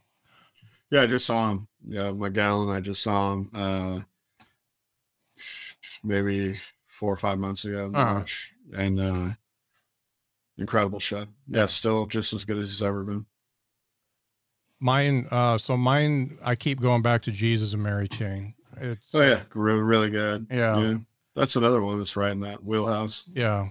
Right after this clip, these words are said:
Speaker 2: I, I, I will listen to Darklands front to back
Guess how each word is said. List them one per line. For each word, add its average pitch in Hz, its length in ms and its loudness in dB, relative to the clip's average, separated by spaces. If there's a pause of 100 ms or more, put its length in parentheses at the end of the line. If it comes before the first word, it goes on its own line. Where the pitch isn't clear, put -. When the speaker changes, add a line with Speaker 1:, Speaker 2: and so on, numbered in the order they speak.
(440)
Speaker 2:
I, 113 260 0 (480)
I, 123 240 2 (100)
I 131 180 4
will 139 260 2
listen 123 500 2
to 104 520 -2 (200)
Darklands 110 920 2
front 117 280 -4
to 120 60 -8
back 107 400 0